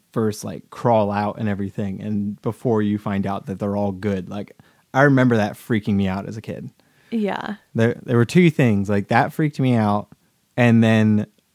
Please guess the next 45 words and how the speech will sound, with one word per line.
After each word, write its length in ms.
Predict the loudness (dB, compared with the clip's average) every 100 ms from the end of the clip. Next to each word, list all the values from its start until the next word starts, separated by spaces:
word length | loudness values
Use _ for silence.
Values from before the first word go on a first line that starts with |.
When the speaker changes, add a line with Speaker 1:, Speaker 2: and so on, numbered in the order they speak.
| _
Speaker 1:
this 160 | -6 2
movie 220 | 4 4
had 240 | 2 0 2
that, 320 | 0 0 _ _ -10
uh, 240 | -4 -4 -2
that 160 | 0 -2
effect 360 | -2 -6 -4
on 180 | -2 0
you 160 | 0 -2
that 160 | -2
when 140 | 2 2
you 100 | 2
watch 320 | 0 -2 -4
it 140 | -4
and 100 | -4
it's 160 | -6 -6
like, 180 | -6 -2
all 60 |
right, 160 | -2 -2
the 100 | -2
rules 340 | 0 0 0
are 180 | 0 -2
that, 180 | -2 -6
like, 160 | -8 -8
the 80 |
toys 380 | -8 -4 -2 -2
come 140 | -2 0
alive, 400 | 2 2 0 -4
but 100 | -4
then 120 | -2
when 80 | -2
you 80 | -2
come 160 | -2
back 240 | -2 -6 -4
in 80 |
the 100 | -4
room, 340 | -2 0 0 -2
like, 240 | -4 -10 -8
they're 360 | -2 -2 -2 -4 -10 -8
back 240 | -8 -6
where 100 | -6
they 140 | -4 -4
were, 520 | -4 -4 -6 -8 -12 -14 -12
or 200 | -8 -6
they're, 240 | -6 -6